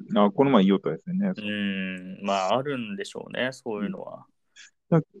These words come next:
Speaker 1: け、やっぱりね、先にイメージを固めてたら、
Speaker 2: うん。
Speaker 1: 多分、そこまでず-、ずれないかなと思うんですよね。
Speaker 2: うん。
Speaker 1: うん。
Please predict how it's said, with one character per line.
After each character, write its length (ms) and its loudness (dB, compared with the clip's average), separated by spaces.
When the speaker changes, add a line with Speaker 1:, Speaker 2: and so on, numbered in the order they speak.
Speaker 1:
け、 160 8
や 120 10
っ 140 6
ぱ 120 8
り 340 0
ね、 320 0
先 460 0
に 380 4
イ 60 10
メ 280 8
ー 40 10
ジ 200 8
を 440 10
固 300 6
め 140 10
て 140 6
た 180 6
ら、 80 6
Speaker 2:
う 40 -14
ん。 100 -10
Speaker 1:
多 160 6
分、 380 4
そ 220 4
こ 120 6
ま 140 10
で 140 6
ず-、 380 8
ず 160 4
れ 100 8
な 120 8
い 60 4
か 120 6
な 160 0
と 100 -2
思 220 -2
う 20 -2
ん 60 -4
で 80 -10
す 160 -20
よ 400 -12
ね。 20 -8
Speaker 2:
う 60 -8
ん。 840 -4
Speaker 1:
う 120 6
ん。 460 2